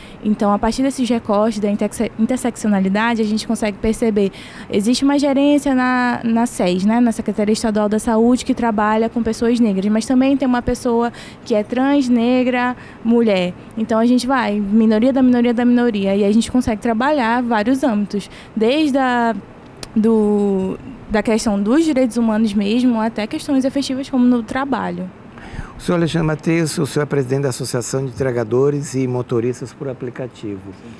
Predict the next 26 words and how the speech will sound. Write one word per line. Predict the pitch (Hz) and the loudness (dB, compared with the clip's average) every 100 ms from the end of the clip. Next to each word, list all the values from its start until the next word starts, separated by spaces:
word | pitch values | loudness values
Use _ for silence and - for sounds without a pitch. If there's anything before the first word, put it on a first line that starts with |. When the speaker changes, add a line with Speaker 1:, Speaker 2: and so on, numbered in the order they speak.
| - - - - | -20 -20 -20 -14
Speaker 2:
Ah, | 135 127 120 117 110 113 - - - - - - - - - - - - - - - - | -12 -10 -10 -12 -14 -18 -20 -20 -20 -20 -20 -20 -20 -20 -20 -20 -20 -20 -20 -20 -20 -12
o | 160 | -8
processo | 180 190 - 185 165 - 123 117 | -4 -6 -6 -10 -10 -10 -14 -12
de | 113 | -10
motorista | 127 143 147 139 147 - | -8 -6 -2 -2 -4 -4
de | |
aplicativo | 139 135 123 123 - 123 113 | -4 -4 -4 -4 -2 -2 -2
dentro | 113 147 160 147 | -2 -2 -2 -4
da | 127 | -2
sociedade, | 139 120 117 131 131 | -4 -4 -4 -2 -4
o | |
professor | - 113 101 123 113 107 | -4 -6 -4 -4 -2 0
Davidson | 127 110 113 | -2 -2 -6
pode | 127 117 | -6 -6
até | 110 139 131 - - | -6 -8 -10 -12 -10
abordar | 131 117 120 117 | -6 -4 -2 -4
com | 127 | -4
maior | 120 123 139 135 - | -4 -4 -4 -6 -6
riqueza | 113 139 113 | -4 -2 -4
de | |
detalhes, | 113 110 147 143 123 - - - - | -4 -4 -4 -4 -6 -10 -20 -20 -6
levou | 156 156 120 151 | -2 0 2 0
a | 165 | 0
um, | 165 175 - - - - - | -6 -8 -14 -20 -20 -20 -8
a | 135 | -6
uma, | 135 139 131 127 120 113 113 | -4 -4 -6 -6 -6 -8 -10